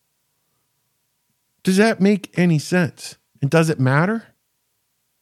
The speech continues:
Yeah, there are objective realities as pertains to whether or not one is worthy to receive Holy Communion. Been that way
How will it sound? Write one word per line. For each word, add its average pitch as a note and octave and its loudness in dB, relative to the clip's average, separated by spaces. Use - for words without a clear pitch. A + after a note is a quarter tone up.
Yeah, F#3+ -2
there F3 0
are F#3+ 0
objective E3 -2
realities C#3+ -2
as B2+ -4
pertains E3+ -2
to C3 -2
whether C3+ 2
or D#3+ 0
not C#3 -2
one C#3+ 0
is A#2+ -2
worthy A#2+ 0
to A#2+ -2
receive B2+ -4
Holy C3 -2
Communion. G3+ -2
Been D#3+ 2
that D#3 0
way D#3 2